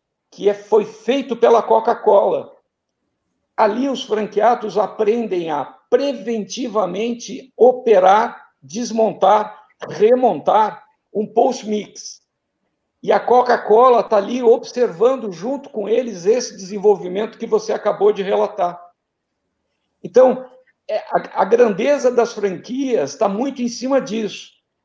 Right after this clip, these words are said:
de um trabalho cooperativo, reconhecendo que o McDonald's não vai inventar a sua bebida. E ele tá alinhado, aliado a uma Coca-Cola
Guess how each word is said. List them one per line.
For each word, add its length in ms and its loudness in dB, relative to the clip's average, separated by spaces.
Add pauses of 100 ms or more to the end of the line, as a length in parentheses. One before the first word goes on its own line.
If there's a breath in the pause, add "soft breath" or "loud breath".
(160)
de 120 -4
um 80 -2
trabalho 720 2
cooperativo, 1300 0 (320)
reconhecendo 1200 -2
que 80 -10
o 60 -6
McDonald's 640 0
não 240 0
vai 340 4
inventar 840 0
a 80 -4
sua 340 -2
bebida. 580 -8 (1600)
E 100 2
ele 160 2
tá 420 0 (240)
alinhado, 920 2
aliado 1000 2
a 120 2
uma 260 -6
Coca-Cola 960 0